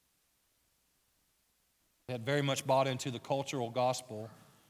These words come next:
which is this, "You be you, depending on how you feel that day. Don't let anybody tell you different. And if somebody tells you different, then you just being you and doing whatever you wanna do, then they're the one that's at fault. They're the wrong person. They're at the wrong seat in society.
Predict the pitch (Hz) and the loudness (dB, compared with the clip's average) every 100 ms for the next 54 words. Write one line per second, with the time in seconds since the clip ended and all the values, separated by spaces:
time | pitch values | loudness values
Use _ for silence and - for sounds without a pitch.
0 | _ 123 135 113 151 139 92 - - _ | _ -10 -8 -6 -4 -4 -6 -12 -16 _
1 | _ _ - 123 131 139 143 131 117 139 | _ _ -10 -6 -4 -2 -2 -2 -4 -6
2 | - - _ _ _ _ _ _ _ _ | -14 -20 _ _ _ _ _ _ _ _
3 | _ - 107 131 127 127 127 127 131 127 | _ -10 -4 -4 0 0 0 0 -4 -6
4 | 131 123 123 113 110 107 110 _ _ _ | -4 -2 -4 -6 -10 -10 -18 _ _ _
5 | _ _ _ _ _ _ _ _ - 123 | _ _ _ _ _ _ _ _ -8 -4
6 | 123 120 131 139 131 143 135 131 117 - | -2 -4 -2 -2 -2 -4 -4 -6 -8 -10
7 | 123 - _ 123 113 - 135 127 - 151 | -14 -16 _ -14 -10 -6 -4 -4 -2 -4
8 | 131 131 120 - 131 127 117 117 127 120 | -4 -6 -8 -8 -12 -10 -10 -8 -8 -8
9 | - 123 127 127 131 127 117 117 120 117 | -8 -6 -6 -6 -6 -6 -8 -8 -8 -8
10 | 113 123 135 120 117 120 120 - - _ | -8 -6 -6 -6 -6 -6 -8 -14 -20 _
11 | _ _ _ 120 117 120 135 135 127 123 | _ _ _ -6 -4 -4 -2 -4 -4 -6
12 | 120 104 104 127 117 120 - 120 127 131 | -8 -10 -10 -6 -6 -6 -10 -6 -4 -2
13 | 127 123 127 127 - 127 - 120 117 120 | -2 -2 -2 -4 -6 -6 -6 -8 -6 -8
14 | 117 123 127 127 - - 123 143 110 - | -6 -4 -2 -2 -6 -8 -8 -8 -12 -10
15 | 120 - 117 107 113 | -8 -6 -6 -6 -8